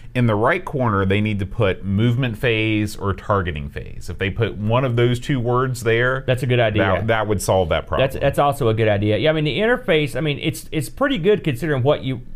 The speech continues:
Speaker 2: you know, what year it is and what you're using. But I mean, there, there were subtle changes that probably could have,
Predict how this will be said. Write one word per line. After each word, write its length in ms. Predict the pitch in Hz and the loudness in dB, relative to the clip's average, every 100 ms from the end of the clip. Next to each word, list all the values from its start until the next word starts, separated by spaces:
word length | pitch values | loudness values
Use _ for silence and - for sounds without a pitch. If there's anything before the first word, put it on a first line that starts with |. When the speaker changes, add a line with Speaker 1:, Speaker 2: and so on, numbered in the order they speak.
| - - | -12 -10
Speaker 2:
you 60 | 131 | -6
know, 80 | |
what 200 | 123 143 | -2 0
year 220 | 135 156 151 | 2 2 2
it 60 | |
is 100 | 139 | 0
and 80 | 135 | -2
what 80 | 123 | -2
you're 80 | 117 | -2
using. 360 | 123 139 131 123 | -2 -4 -4 -4
But 100 | 127 | -2
I 20 | |
mean, 200 | 135 135 - - - - - | -4 -6 -12 -16 -16 -16 -2
there, 220 | 160 160 | 2 4
there 180 | 147 190 | 4 2
were 200 | 185 202 | 4 2
subtle 420 | - 214 202 165 | 2 4 4 4
changes 480 | - 170 160 147 131 | 0 0 0 -2 0
that 160 | 123 117 | 0 2
probably 240 | 151 131 | 0 0
could 140 | 127 | 0
have, 180 | 117 110 | 0 0